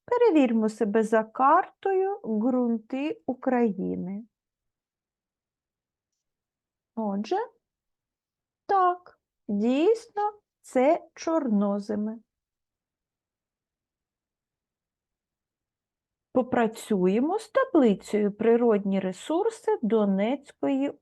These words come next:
області». Уважно розглянемо і прочитаємо, перегляньмо. Отже, природні ресурси і характеристика природних ресурсів. На які природні ресурси багата Донецька область?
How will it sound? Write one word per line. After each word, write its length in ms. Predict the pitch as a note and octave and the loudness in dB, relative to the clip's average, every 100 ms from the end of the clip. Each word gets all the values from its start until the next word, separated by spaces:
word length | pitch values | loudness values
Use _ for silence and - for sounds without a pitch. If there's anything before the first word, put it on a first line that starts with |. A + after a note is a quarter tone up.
| - | -4
області». 880 | C4 G3+ D#3+ F3+ - - _ A3 G#3 _ | 0 0 0 -6 -8 -12 _ -14 -14 _
Уважно 680 | A3 G3 G#3 F#3 F3+ - F#3 | -2 2 2 2 0 -4 -4
розглянемо 1000 | F#3 F3+ F3 G3 F#3 F#3 A#3 D#4+ F4+ G#4 A4 _ _ _ _ _ _ _ _ _ _ _ _ - | -4 -4 -2 0 2 2 0 -2 -6 -10 -14 _ _ _ _ _ _ _ _ _ _ _ _ -2
і 140 | G4+ A#4 | -2 0
прочитаємо, 960 | - E4 - D#4+ - A3 F#3 F3 F3+ - | -2 0 -2 -4 0 0 2 0 -4 -6
перегляньмо. 760 | - A#4 F#4+ B3 F#3+ E3 F3 G#3 _ _ _ _ _ _ _ _ _ _ _ _ | 2 2 6 4 4 0 -8 -12 _ _ _ _ _ _ _ _ _ _ _ _
Отже, 420 | C#4 G#3 F3 - - _ | 0 0 -2 -8 -10 _
природні 720 | - C#4 C4 A#3+ F#3 F#3 F#3 | 2 4 6 4 4 0 0
ресурси 800 | - F#3 F3 - E4 A#4 - - A4+ - | -2 -2 -4 -2 0 0 -2 0 0 0
і 220 | C4+ E4 - - | -4 -2 -2 -6
характеристика 1160 | - D4+ D4 D4 - G#3+ G#3+ C#4 - - - | 0 2 2 0 -4 -2 -2 -6 -6 -6 -2
природних 760 | D#4 - G#3 F#3 G3+ A3+ A#3 - | -2 0 0 0 -2 -2 -8 -6
ресурсів. 640 | A3+ - - - - G#3+ | -10 -8 -10 -10 -14 -4
На 120 | E4 | 0
які 360 | G4+ A4 A4 F#4 | 4 4 4 0
природні 580 | - A#3+ B3 A#3 G#3+ G#3 | 2 2 4 4 4 2
ресурси 600 | G#3+ - F#4+ G#4+ - E4+ | 2 0 0 0 0 -2
багата 760 | A3+ A#3 A3 G3+ A#3 D#4 - | 2 2 2 2 2 2 0
Донецька 680 | C#4+ F#3+ G#3 G3+ G#3+ - A3 | -2 0 -2 -2 -6 -6 -4
область? 520 | G#3 E3 F3+ - - | -2 -4 -6 -14 -14